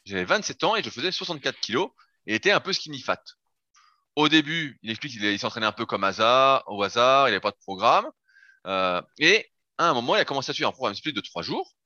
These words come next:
en mangeant un léger surplus calorique. En deux mille dix-huit, il est passé sur quatre jours en split, toujours sur les modèles du site.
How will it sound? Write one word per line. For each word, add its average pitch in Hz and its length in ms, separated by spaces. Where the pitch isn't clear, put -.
en 196 440
mangeant 147 480
un 127 100
léger 135 180
surplus 175 280
calorique. 117 520
En 185 120
deux 175 100
mille 180 140
dix-huit, 165 260
il 131 80
est 107 40
passé 120 180
sur 101 180
quatre 185 200
jours 143 180
en 127 60
split, - 320
toujours 143 260
sur 120 120
les 101 80
modèles 101 240
du 90 80
site. - 340